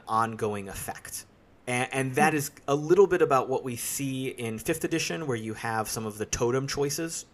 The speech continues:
Speaker 1: You take on a certain aspect of the wolf or aspect of the bear. So a, a lot of fourth edition was, I use X rage power, and it lets me take on aspect of the greater jungle panther,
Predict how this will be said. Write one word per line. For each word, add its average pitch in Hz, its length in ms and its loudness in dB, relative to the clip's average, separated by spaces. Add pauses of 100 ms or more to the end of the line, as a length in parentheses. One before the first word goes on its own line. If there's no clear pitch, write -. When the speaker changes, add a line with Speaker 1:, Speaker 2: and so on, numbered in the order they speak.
Speaker 1:
You 110 100 -6
take 127 260 0
on 110 140 2
a 104 60 -2
certain 113 420 -2
aspect 131 400 2
of 113 100 -2
the 110 100 4
wolf 101 440 -4
or 104 140 -2
aspect 110 360 -4
of 98 140 -4
the 98 80 -6
bear. 92 380 -6 (500)
So 117 200 4
a, 120 200 0
a - 20 0
lot 135 200 6
of 120 80 0
fourth 156 300 4
edition 113 360 -2
was, 110 300 0
I 135 120 4
use 131 500 0 (140)
X - 320 -2
rage 127 360 0
power, 98 560 0 (340)
and 113 160 -2
it - 140 -6
lets 117 320 -4
me 107 180 -4
take - 340 -4
on 104 460 0 (380)
aspect 127 560 2
of 107 240 -2 (380)
the 135 100 0
greater 120 460 0
jungle 110 520 -2
panther, 98 720 -2